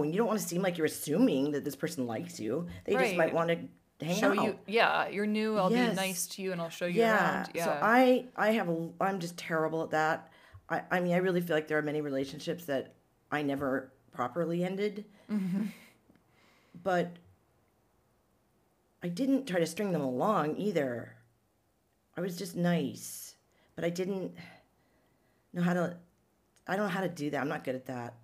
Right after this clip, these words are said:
Speaker 1: "I don't like you." It's like, no, I'm sure she doesn't not like him.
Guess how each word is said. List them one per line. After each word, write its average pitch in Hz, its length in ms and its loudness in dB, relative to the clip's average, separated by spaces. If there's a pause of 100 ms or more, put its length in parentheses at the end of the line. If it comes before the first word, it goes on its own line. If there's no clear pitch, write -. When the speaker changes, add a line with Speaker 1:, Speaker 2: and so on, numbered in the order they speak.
(440)
Speaker 1:
"I 143 100 -2
don't 139 260 -4
like 131 320 -4
you." 110 180 -6
It's 117 100 -8
like, 170 100 -6
no, 170 120 -4
I'm 185 140 -2
sure 202 140 -6
she 214 100 -6
doesn't 165 220 -2
not 131 220 -2
like 143 240 -2
him. 175 440 -6